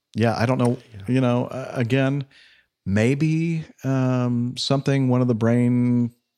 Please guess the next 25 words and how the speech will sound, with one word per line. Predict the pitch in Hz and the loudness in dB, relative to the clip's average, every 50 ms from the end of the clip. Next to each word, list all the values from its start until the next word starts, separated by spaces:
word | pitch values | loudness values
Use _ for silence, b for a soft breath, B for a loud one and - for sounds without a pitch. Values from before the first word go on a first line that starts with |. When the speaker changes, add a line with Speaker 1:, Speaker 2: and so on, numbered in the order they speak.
| _ _ - | _ _ -6
Speaker 1:
um, | 110 113 110 110 107 107 107 104 104 107 104 104 110 - - | -4 -2 -2 -2 -2 -2 -4 -4 -4 -4 -4 -6 -8 -8 -10
synapses | - - 120 110 107 110 110 - - 127 120 113 110 107 | -6 -2 0 0 0 0 -2 -2 -2 0 0 0 0 0
would | 110 113 | 0 0
have | 107 101 - | 0 0 0
fired | - 110 110 110 110 107 107 104 101 | 0 0 0 2 0 0 0 0 0
when, | 101 104 101 101 101 98 98 98 104 - | 0 0 0 0 0 0 0 -2 -2 -2
if, | - 107 104 - - - - | -4 -4 -4 -6 -4 0 0
if | 170 175 - - - - 131 - | 0 0 0 -6 -12 -16 -8 -8
the | 107 92 | -4 -2
controller | - 104 92 - 95 90 90 87 | -2 -2 0 0 0 0 0 -2
had | 85 80 | -2 -4
said, | - - 92 90 85 80 B B B B B B B B B B _ _ - | -4 -4 -4 -4 -4 -6 B B B B B B B B B B _ _ -6
"Line | - 95 98 107 120 | -2 0 2 2 2
up | 135 143 | 2 0
and | 131 110 | 0 2
wait, | 101 98 95 95 - - _ _ _ _ _ _ _ _ | 2 0 0 -2 -4 -8 _ _ _ _ _ _ _ _
traffic, | - - - 110 113 120 - - 90 87 - - - _ _ | -4 0 2 2 2 2 0 -2 -2 -4 -6 -10 -18 _ _
landing, | 87 90 98 95 95 90 90 87 87 90 92 92 | -4 -2 0 0 0 0 -2 -2 -4 -4 -4 -4
one | 85 90 92 92 87 | -2 0 0 0 -2
three | - - 107 92 | -2 -2 -2 -2
right," | 80 87 95 92 87 85 87 95 - - - _ b b b b b b b b b | -2 -2 -4 -4 -4 -4 -6 -8 -10 -14 -18 _ b b b b b b b b b
you | - 107 | 0 2
know, | 98 90 90 - - _ _ _ - | 2 2 0 -4 -8 _ _ _ -10
th-, | 95 92 113 | -6 -2 0
maybe | 113 110 117 123 143 143 123 113 110 120 135 131 123 | 2 4 4 4 4 2 2 2 0 0 -2 -4 -6